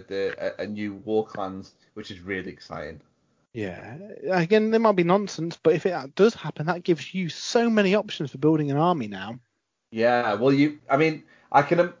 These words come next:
Speaker 1: I can imagine the Cruel Boys being quite a skirmishing kind of sneaky army in their own right, but you'll be able to add 'em, say, for example, you could take the Big Waaagh, which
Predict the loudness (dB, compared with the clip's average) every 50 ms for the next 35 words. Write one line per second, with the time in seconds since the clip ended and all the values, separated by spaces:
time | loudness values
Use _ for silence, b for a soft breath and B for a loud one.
0 | _ -6 -4 -2 0 2 4 6 6 6 6 4 0 -6 -4 -2 0 0 0 0
1 | -2 -2 -2 -2 -2 -4 -6 -10 -10 -6 -4 -2 0 0 -2 -4 -6 -8 -2 2
2 | 2 2 4 2 -2 -4 -4 -4 0 0 2 0 0 -4 -6 -8 -10 -10 -8 -6
3 | -6 -4 -2 -4 -4 -6 -8 -14 _ _ b b b b b b -20 -8 -2 0
4 | 0 0 0 2 4 6 6 6 4 2 0 -2 0 2 2 4 4 2 2 4
5 | 4 4 4 2 -2 -6 b b b b b b _ _ _ _ 2 2 4 4
6 | 4 2 4 6 6 6 4 4 2 2 2 2 2 0 -2 -2 -2 -2 -2 -4
7 | -8 -10 -8 -6 -6 -6 -6 -8 -10 -10 -10 -8 -8 -8 -8 -8 -6 -4 -4 -4
8 | -4 -2 0 2 2 2 0 -2 -4 -6 -10 -10 -14 -18 -20